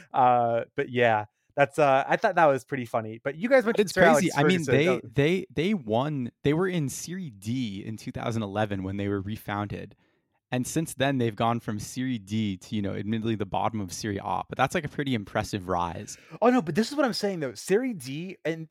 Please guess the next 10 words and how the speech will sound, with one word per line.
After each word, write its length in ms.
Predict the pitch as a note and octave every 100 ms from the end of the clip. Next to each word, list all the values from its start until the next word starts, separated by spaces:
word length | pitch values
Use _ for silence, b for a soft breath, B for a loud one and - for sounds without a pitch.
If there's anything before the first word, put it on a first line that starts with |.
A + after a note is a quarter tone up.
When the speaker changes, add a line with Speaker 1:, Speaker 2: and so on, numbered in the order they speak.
| _
Speaker 1:
Italy 540 | D#3+ F3 A#3 A3 A3 -
loves 640 | - A2+ B2 C#3 D3 A#2+ A#2
relegating 560 | A#2 A#2+ A#2 A#2+ A2+
clubs 380 | - A#2+ G#2 G#2
for, 100 | B2+
like, 200 | A#2 A#2
no 120 | A#2
reason. 380 | A2+ G#2+ G2+ G2+
'Cause 140 | A2+ C3+
remember, 400 | D3+ G3 G#3